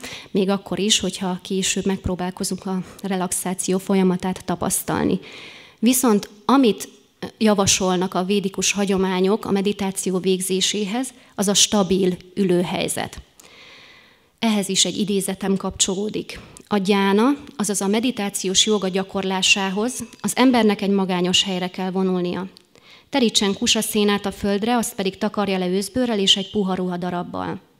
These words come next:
Az ülés ne legyen se túl magas, se túl alacsony, és szent helyen álljon.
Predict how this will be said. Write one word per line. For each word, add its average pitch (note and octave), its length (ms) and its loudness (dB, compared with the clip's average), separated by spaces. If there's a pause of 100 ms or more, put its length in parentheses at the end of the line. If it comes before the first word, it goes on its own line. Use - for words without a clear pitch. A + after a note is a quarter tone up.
(580)
Az - 160 -6
ülés C4+ 340 4
ne B3 120 2
legyen G3 300 2
se A3 240 0
túl G3+ 180 -2
magas, G3 720 -2
se G3+ 240 0
túl F#3 180 -4
alacsony, G#3 460 0
és G#3 100 2
szent F#3+ 340 2
helyen F3 260 0
álljon. C#2+ 480 -4